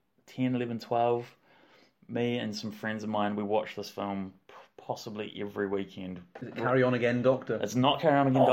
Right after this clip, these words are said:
Speaker 1: Doctor. Um, reenacted it. You know, we could repeat screeds of dialogue. It was just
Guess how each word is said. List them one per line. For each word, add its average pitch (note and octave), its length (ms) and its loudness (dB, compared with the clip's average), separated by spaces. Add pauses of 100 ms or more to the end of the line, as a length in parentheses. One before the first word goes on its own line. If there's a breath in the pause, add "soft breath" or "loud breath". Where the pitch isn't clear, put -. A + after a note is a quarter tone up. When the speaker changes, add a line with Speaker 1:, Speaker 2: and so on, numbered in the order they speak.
Speaker 1:
Doctor. - 1200 -2
Um, A#2 340 4
reenacted C#3+ 680 0
it. C3+ 360 6 (560 soft breath)
You C3 120 -6
know, A#2 140 -2
we A2+ 60 -6
could A#2+ 140 -8
repeat C3 480 -2 (160)
screeds B2+ 760 0
of G#2+ 140 -8
dialogue. A2+ 720 4
It - 160 -6
was G#2 200 -4
just - 440 -4